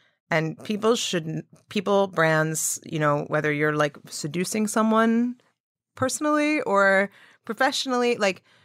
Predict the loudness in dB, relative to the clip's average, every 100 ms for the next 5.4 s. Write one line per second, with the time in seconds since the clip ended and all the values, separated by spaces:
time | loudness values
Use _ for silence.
0 | _ -14 -4 0 0 0 -2 -2 -2 -4
1 | -8 -8 -10 -14 _ _ _ -20 _ _
2 | _ _ _ _ _ -20 -8 -2 -2 -2
3 | -8 -4 -2 -2 -4 -4 -2 -4 -2 -2
4 | -2 -2 -2 -2 -4 -6 -4 -8 -8 -8
5 | -6 -4 -4 -6